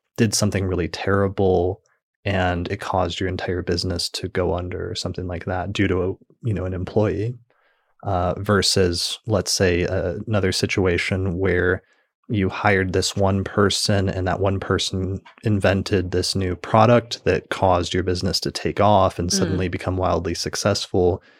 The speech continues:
Speaker 1: which never would have happened if you hadn't hired that one person.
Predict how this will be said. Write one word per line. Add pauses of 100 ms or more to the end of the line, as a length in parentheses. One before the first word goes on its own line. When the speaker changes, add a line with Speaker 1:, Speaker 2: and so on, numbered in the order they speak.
(140)
Speaker 1:
which
never
would
have
happened
if
you
hadn't (480)
hired
that
one
person.